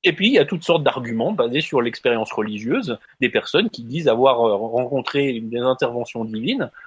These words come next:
Euh, c'est pas des choses à, à accepter comme ça sans critique, mais c'est quelque chose à prendre au pied de la lettre. Il faut quand même discuter et voir est-ce qu'il y a de bonnes raisons. Donc toutes ces choses-là, on les met ensemble, ça,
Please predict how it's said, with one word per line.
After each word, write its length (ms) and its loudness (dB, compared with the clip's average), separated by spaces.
Euh, 300 4
c'est 140 -2
pas 160 4
des 80 2
choses 280 2
à, 260 6
à 80 4
accepter 460 0
comme 180 0
ça 340 4
sans 320 0
critique, 560 -8
mais 180 0
c'est 160 -10
quelque 160 -6
chose 180 0
à 60 4
prendre 280 -2
au 80 -2
pied 180 -10
de 40 -8
la 100 4
lettre. 200 0
Il 80 -10
faut 160 -6
quand 120 -2
même 180 -2
discuter 640 -2
et 80 -4
voir 340 4
est-ce 120 -6
qu'il 100 2
y 20 4
a 0 -
de 60 -4
bonnes 120 2
raisons. 280 -2
Donc 120 -4
toutes 160 0
ces 120 -2
choses-là, 360 2
on 80 2
les 120 0
met 120 2
ensemble, 400 -2
ça, 180 -2